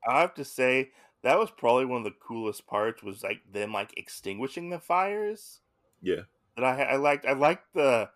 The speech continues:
Speaker 1: over dramatized, uh, like, crazy, like, contraptions that they would have. Like, they had, like, the huge fire truck, and I was like, "Oh, that's a really big ladder. What are they gonna do with that ladder?"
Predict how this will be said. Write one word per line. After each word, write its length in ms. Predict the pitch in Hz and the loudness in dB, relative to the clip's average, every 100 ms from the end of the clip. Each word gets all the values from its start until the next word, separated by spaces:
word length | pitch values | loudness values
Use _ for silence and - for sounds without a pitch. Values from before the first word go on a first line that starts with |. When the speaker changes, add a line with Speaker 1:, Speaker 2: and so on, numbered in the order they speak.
| _ _ _ _ _ _ | _ _ _ _ _ _
Speaker 1:
over 480 | 120 143 143 139 131 | 2 2 2 2 0
dramatized, 1500 | 113 - 120 117 113 110 120 117 - 110 107 107 107 101 113 - - _ _ _ _ _ _ _ - | -2 -6 -4 0 2 4 2 -2 -2 0 2 2 -2 -6 -14 -20 -20 _ _ _ _ _ _ _ -10
uh, 280 | 101 98 101 | -4 -4 0
like, 280 | 104 101 _ _ _ _ _ _ - | -2 -2 _ _ _ _ _ _ -8
crazy, 880 | - 123 135 131 131 120 110 101 _ _ _ | 0 0 0 -2 -6 -6 -8 -12 _ _ _
like, 180 | 117 113 | -8 -8
contraptions 840 | - 120 - 107 98 98 135 120 110 | -10 -10 -6 -4 -4 -6 -6 -6 -4
that 140 | 104 | -4
they 100 | 101 | -4
would 100 | 101 | 0
have. 160 | 107 107 | 0 0
Like, 100 | 123 | -4
they 60 | 135 | -6
had, 100 | 117 | -8
like, 160 | - | -12
the 80 | - | -18
huge 300 | - 139 - | -14 -12 -4
fire 320 | 127 113 135 | 0 2 2
truck, 340 | 131 139 139 139 | 0 0 0 0
and 80 | |
I 40 | 123 | -6
was 100 | 135 | -6
like, 120 | 170 | -6
"Oh, 300 | 214 196 117 _ _ _ - | -2 -2 -2 _ _ _ -18
that's 160 | - 123 | -10 -8
a 60 | |
really 380 | 104 113 135 156 | -6 -4 -2 -4
big 280 | 131 277 139 | -4 -6 -2
ladder. 360 | 147 165 123 | 0 0 0
What 140 | 110 135 | 0 -2
are 40 | |
they 100 | 165 | -2
gonna 160 | 170 123 | -4 -6
do 200 | 104 120 | -6 -6
with 160 | 151 151 | -2 2
that 220 | 143 110 | 2 4
ladder?" 420 | 120 165 101 87 | 4 2 0 -10